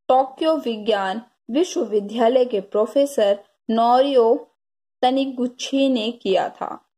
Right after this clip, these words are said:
ठीक है, विश्वविद्यालय के प्रोफेसर नोरियो तनिगुची ने किया। उन्नीस सौ अस्सी में इसकी परिभाषा एरिक ड्रेक्सर ने दी,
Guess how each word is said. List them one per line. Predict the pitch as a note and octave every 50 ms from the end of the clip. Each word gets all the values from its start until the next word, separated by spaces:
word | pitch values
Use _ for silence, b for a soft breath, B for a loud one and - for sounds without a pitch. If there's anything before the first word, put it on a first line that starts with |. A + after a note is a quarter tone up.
| _ _ _ _ _ _ _
ठीक | - A#3+ A#3+ A#3
है, | E4+ A#4 A#4+ - _ _ _ -
विश्वविद्यालय | G3+ A3 - B3+ A#3 A3 B3 A3 G#3 G3+
के | A3 G#3
प्रोफेसर | G#3+ - G3+ G#3+ A3+ - C4+ C4 - C#4 C4+ C#4
नोरियो | C4 A#3+ A#3 A3+ A#3+ B3+ C4 A#3+ G#3+ G3+ G3 G3
तनिगुची | - - - G#3+ G#3+ G#3+ G#3+ G#3+ A3 G#3+ - - - - B3+ C4 C#4
ने | C4 B3 A3 G3+ G3+
किया। | A3+ - G#3+ F#3+ F3+ F3 F#3+ C4+ - B B B B B -
उन्नीस | A#3 A#3+ C4+ D#4 E4 -
सौ | C#4+
अस्सी | A#3 G3 - - - A#3+
में | A#3 A3 G3 F#3+
इसकी | G#3 A3+ - - - B3
परिभाषा | A#3+ A3 G3 G#3 G#3+ - A3 A#3 A#3+ C4 - - A3 - - - -
एरिक | - A#3+ B3 B3+ D4 D4 A3+ _ - - - _ _ _ _ _ _ _ _ _ _ _ _ _ _ _ _ _ -
ड्रेक्सर | G#3 G#3 G3+ A3 G#3+ - - - C4+ C4+
ने | C#4 C4 B3 A3 G#3
दी, | F#3+ G3+ F#3+ G3 - -